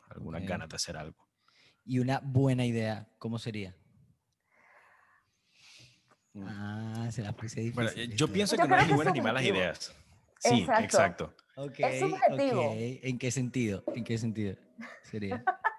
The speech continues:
Speaker 3: <laughs> Hay gente que puede pensar que tiene una idea fantástica. <laughs> Y cuando la dice, todo el mundo le dice, "Es una
Speaker 1: <laughs>
Speaker 3: terrible
Speaker 1: Exacto.
Speaker 3: idea". O
Speaker 2: Está
Speaker 3: cuando la
Speaker 2: loca.
Speaker 3: ejecutan, cuando ven los resultados se dan cuenta, "Esto fue una terrible idea".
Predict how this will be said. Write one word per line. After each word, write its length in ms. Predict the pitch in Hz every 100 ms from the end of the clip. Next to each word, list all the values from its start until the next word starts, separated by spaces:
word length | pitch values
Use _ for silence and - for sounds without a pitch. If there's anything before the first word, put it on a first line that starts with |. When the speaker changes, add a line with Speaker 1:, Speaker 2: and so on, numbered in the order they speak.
| _ _ _ _ -
Speaker 3:
<laughs> 400 | 381 381 - -
Hay 220 | 320 302
gente 300 | 339 294 339
que 120 | 320
puede 240 | 247 233 277
pensar 300 | 240 214 214
que 100 | 226
tiene 200 | 220 220
una 140 | 214
idea 200 | 190 196
fantástica. 760 | 196 170 175 190 - 208 - - - - _ _ -
<laughs> 280 | - 381 277 240
Y 300 | 294 285 214
cuando 280 | 254 277 233
la 160 | 208
dice, 340 | 233 - 254 254
todo 140 | 240
el 100 | 233
mundo 280 | 233 247 202
le 120 | - -
dice, 240 | - - - - -
"Es 140 | 104
una 220 | 110 120 110
Speaker 1:
<laughs> 0 |
Speaker 3:
terrible 480 | 113 240 208 208
Speaker 1:
Exacto. 20 | 208
Speaker 3:
idea". 320 | 190 170 - - - -
O 140 | 254 254
Speaker 2:
Está 0 |
Speaker 3:
cuando 280 | 285 269
la 140 | 254 240
Speaker 2:
loca. 20 |
Speaker 3:
ejecutan, 840 | 247 226 220 311 226 233 233 285 - _ _ - 175 151 - -
cuando 340 | - 247 240 233
ven 180 | 254 320
los 100 | 320
resultados 560 | 349 339 285 254 285
se 60 | 294
dan 160 | 220 233
cuenta, 240 | 233 254
"Esto 300 | 202 196 202
fue 120 | 196
una 160 | 170 170
terrible 360 | 202 165 131
idea". 340 | 165 185 -